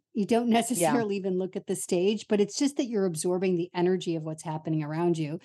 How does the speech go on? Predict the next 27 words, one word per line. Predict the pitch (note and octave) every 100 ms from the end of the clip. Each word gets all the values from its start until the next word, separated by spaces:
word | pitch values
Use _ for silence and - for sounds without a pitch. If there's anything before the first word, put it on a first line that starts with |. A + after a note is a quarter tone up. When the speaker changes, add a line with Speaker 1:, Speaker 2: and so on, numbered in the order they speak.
| - - _ _
Speaker 1:
And | G3+ F#3+ F3+
so | F3+
you | A3+ A3+
have | B3 A#3+
to | A3+
tell | G#3 G3+
me, | G#3 F3 E3 D#3+ _ _ _
what | B3 F#3+ A3 C#4
was | C4 A#3
it | A#3+
like | F#3 F#3+
for | - F3
Bernie? | E3 D#3+ F#3 D3+ - _ _ _ _ _ _ _ _ _ _ _ _ _ _ _ _ _ _ _
Speaker 2:
Well, | G3+ G3+
there | G#3
were | A3+ B3
highs | A3+ A3+ A3
and | A3
lows, | G3+ A#2 D#2 - - -
Marjorie, | F3 C3 G#3 C#4
let | C#4 A3
me |
Speaker 1:
Okay. | E3
Speaker 2:
tell | F#3+ C#3
you, |
<laughs> |
Speaker 1:
Oh, | -